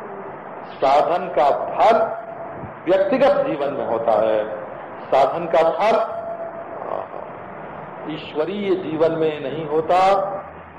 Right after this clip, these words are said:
ब्रह्म में नहीं होता, परमार्थ में नहीं होता। वो साधन साध्य नहीं है, वो तो सिद्ध वस्तु है।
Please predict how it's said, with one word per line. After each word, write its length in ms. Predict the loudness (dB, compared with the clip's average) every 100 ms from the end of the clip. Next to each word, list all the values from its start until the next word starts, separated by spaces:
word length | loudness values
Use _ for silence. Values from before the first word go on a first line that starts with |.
| -8
ब्रह्म 360 | -4 -4 -2 -2
में 280 | 0 -2 -4
नहीं 140 | -4
होता, 600 | 0 2 6 8 8 6 4 -2 -4 0
परमार्थ 640 | 2 6 6 6 2 -2
में 240 | -6 -6
नहीं 120 | -6
होता। 560 | -2 -2 0 4 6 6 6 0 -6 -2
वो 120 | -2
साधन 540 | 0 4 6 6 4
साध्य 540 | 4 6 6 6 2 0
नहीं 380 | 0 0 4
है, 280 | 6 4 2 -4 -6 -2
वो 100 | 0
तो 240 | 2 2 2
सिद्ध 240 | 2 2
वस्तु 380 | 2 2 2 0
है। 440 | -2 -4 -6 -10